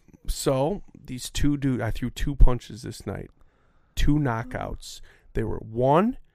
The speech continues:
it was like a Jackie Chan movie where a motherfucker walks in, he gets knocked out. Another dude tries walking in, he gets knocked out. Two punches, two knockouts, and they crappie flopped, both knocked out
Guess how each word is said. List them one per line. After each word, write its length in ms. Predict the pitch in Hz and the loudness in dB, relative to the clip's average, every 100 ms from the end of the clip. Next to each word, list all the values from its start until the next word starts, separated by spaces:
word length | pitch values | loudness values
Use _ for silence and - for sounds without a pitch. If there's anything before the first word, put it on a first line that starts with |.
| _ - | _ 4
it 60 | |
was 140 | 143 170 | 6 6
like 140 | 160 | 4
a 40 | |
Jackie 340 | 131 156 147 143 | 2 2 2 -2
Chan 240 | 156 160 | 0 0
movie 220 | 143 127 127 | 2 0 0
where 180 | 123 | 0
a 20 | 127 | 0
motherfucker 480 | 139 139 147 139 | -2 0 -2 0
walks 320 | 135 131 127 139 | 2 2 0 -2
in, 140 | 135 | -2
he 140 | 131 | -2
gets 240 | 135 135 - | -2 -2 -2
knocked 300 | 131 123 - | -2 -2 0
out. 260 | 123 120 - - - | 0 0 -2 -18 -4
Another 220 | 135 139 | 0 0
dude 200 | 135 135 127 | 0 0 2
tries 240 | 131 120 | 0 6
walking 360 | 127 127 - 123 | 6 6 0 -2
in, 200 | 127 123 - | -4 -6 -10
he 140 | - | -6
gets 240 | 151 139 - | -2 -2 -2
knocked 300 | 127 120 - | -2 -2 -4
out. 200 | 117 - - - | -6 -6 -18 -10
Two 200 | - 170 | -2 -2
punches, 640 | 165 160 156 - 131 117 - - - | 2 2 2 0 -6 -6 -14 -20 -4
two 200 | - 156 | 2 2
knockouts, 600 | 147 139 - 160 - - - - | 2 0 -2 -4 -6 -12 -20 -10
and 100 | 131 | -6
they 80 | 117 | -6
crappie 460 | - 127 131 139 | 0 0 4 2
flopped, 400 | - 135 127 - - - - | 2 -2 -2 -4 -10 -14 2
both 320 | - 135 - | 6 6 4
knocked 360 | 131 123 - | 0 -2 -2
out 260 | 120 120 - | -4 -4 -6